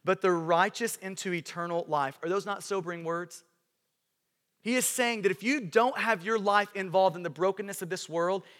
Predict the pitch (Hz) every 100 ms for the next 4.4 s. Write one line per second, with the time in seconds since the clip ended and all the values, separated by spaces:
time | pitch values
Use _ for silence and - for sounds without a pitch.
0 | - 214 240 208 220 196 170 180 - 202
1 | 175 165 160 165 175 156 - - 175 175
2 | 175 - - _ _ _ 147 143 127 95
3 | _ _ _ - 156 - 185 180 185 -
4 | 165 156 147 107